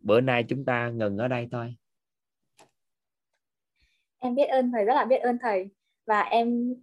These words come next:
Speaker 1: Tự tin
Speaker 2: em
Speaker 1: chưa?
Speaker 2: quan
Speaker 1: Tự tin ở tuổi ba mươi mà thành công chưa?
Speaker 2: Có ạ.
Speaker 1: À, nó đơn giản lắm. Ngày xưa
Speaker 2: Có
Speaker 1: anh mất
Speaker 2: ạ.
Speaker 1: chín
Speaker 2: Nhiều
Speaker 1: năm.
Speaker 2: luôn.
Speaker 1: Anh mất chín năm để nén lại. Lúc đó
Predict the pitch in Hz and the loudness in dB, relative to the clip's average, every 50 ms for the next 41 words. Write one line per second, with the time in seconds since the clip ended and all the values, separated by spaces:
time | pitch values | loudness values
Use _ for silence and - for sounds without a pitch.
0 | _ _ _ - - 117 139 135 156 147 151 151 - - 156 147 123 107 - - | _ _ _ 0 4 4 4 6 4 2 4 6 6 8 8 6 6 2 0 2
1 | 120 127 135 143 151 139 143 147 135 135 131 147 151 156 147 147 147 147 147 143 | 4 4 6 4 4 4 4 4 4 6 4 6 6 4 4 4 4 2 2 4
2 | 139 131 127 131 123 127 127 143 143 147 139 151 147 139 113 101 - _ _ _ | 4 2 2 2 -2 0 0 0 0 2 4 4 4 4 2 0 -6 _ _ _
3 | _ _ _ _ - _ _ _ _ _ _ _ - - - 240 262 302 370 403 | _ _ _ _ -20 _ _ _ _ _ _ _ -2 0 2 2 2 2 0 0
4 | 370 359 302 - - - _ _ _ - _ _ - - - - - 101 104 107 | 0 0 -2 -4 -6 -14 _ _ _ -20 _ _ -16 -16 -12 -4 -2 0 0 0
5 | 110 120 131 135 131 127 120 117 110 101 90 95 110 131 147 151 - _ _ _ | 0 0 2 4 4 4 4 4 2 0 0 0 -2 -6 -10 -14 -16 _ _ _
6 | _ _ _ _ _ _ - 113 117 120 120 - 139 135 131 131 131 139 151 165 | _ _ _ _ _ _ -2 0 0 0 0 2 4 6 6 6 4 2 0 0
7 | 233 - - - 165 180 208 196 170 - 214 214 226 240 247 254 254 _ _ _ | 0 -2 0 0 0 2 2 4 4 4 4 2 0 -2 -2 -4 -4 _ _ _
8 | _ _ _ _ _ - 127 131 139 151 160 156 - 175 165 185 185 160 135 127 | _ _ _ _ _ -4 -2 0 2 0 0 0 0 0 0 2 2 2 2 2
9 | 127 123 117 120 127 147 147 156 190 208 139 104 104 101 107 127 156 160 101 151 | 2 2 2 2 4 4 2 2 2 0 2 2 2 2 2 2 2 2 4 4
10 | 147 156 165 170 | 4 4 4 2